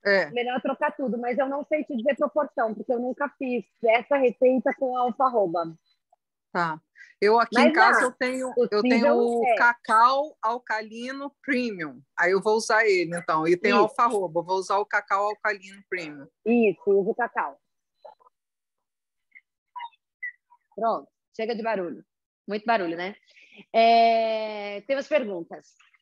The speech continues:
Speaker 2: Eu esqueci o nome da menina que perguntou sobre o chocolate dela, que na etapa de chocolate não ficou totalmente pó, se era uma questão de temperatura. Pode ser sim, tá? Pode ser uma questão de temperatura local.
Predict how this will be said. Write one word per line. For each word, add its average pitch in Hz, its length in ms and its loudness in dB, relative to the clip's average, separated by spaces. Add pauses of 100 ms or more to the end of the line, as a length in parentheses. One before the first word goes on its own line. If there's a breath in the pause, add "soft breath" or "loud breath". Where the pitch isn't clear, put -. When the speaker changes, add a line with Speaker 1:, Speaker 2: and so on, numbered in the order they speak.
(200)
Speaker 2:
Eu 226 120 0
esqueci 247 360 -2
o 247 60 -6
nome 240 200 -6
da 226 80 -2
menina 220 300 -4
que 214 100 -14
perguntou 214 880 2
sobre 214 760 2
o 214 80 2
chocolate 240 480 -2
dela, 233 260 0
que 254 120 -12
na 233 140 -6
etapa 233 340 -6
de 196 100 -16
chocolate 233 540 -4
não 254 540 -8
ficou 254 300 -4
totalmente 247 680 -4
pó, 240 320 4 (340 soft breath)
se - 120 0
era 233 100 2
uma 240 100 -2
questão 247 300 -4
de 226 100 -8
temperatura. 247 680 2
Pode 226 320 0
ser 262 160 2 (100)
sim, 196 300 -8
tá? 214 180 -4
Pode 208 240 -6
ser 220 80 -6
uma 214 120 -8
questão 220 260 -10
de 220 100 -10
temperatura 226 500 0
local. 233 440 0